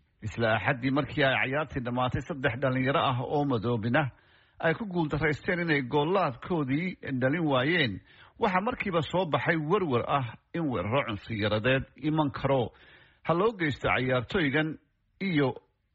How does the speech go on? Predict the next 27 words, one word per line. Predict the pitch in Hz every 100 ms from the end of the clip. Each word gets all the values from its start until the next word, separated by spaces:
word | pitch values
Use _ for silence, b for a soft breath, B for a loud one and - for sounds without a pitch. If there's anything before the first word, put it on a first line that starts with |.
| _
amaba | 175 165 131
bulshada | 120 127 - 139 123 -
madow | 143 139 131
ee | 113 120
ku | 151
nool | 143 120 110 -
Britain. | 123 101 160 - 127 101 - _ B B B B B
Cabdirashiid | B 170 160 175 180 - 254 180 - 139
Tafadheere | 190 - 123 117 123 156
oo | 98 101
u | 123
ciyaari | 120 131 139
jiray | 123 131 139
kooxdii | - 160 170 135 135 135 135
naadiga | 143 131 139 160 147
Fiat | - 135 185 - - -
ee | -
magaalada | 127 127 180 143
Muqdisho | 123 120 120 120 -
oo | 131
iminka | 131 139 - 120
degan | 117 147 143
magaalada | 127 123 151 139
London | 135 180 147 113 95 b b b b b b b
ayaa | 180 208 165
iga | 139 143
warramay | 147 104 113 123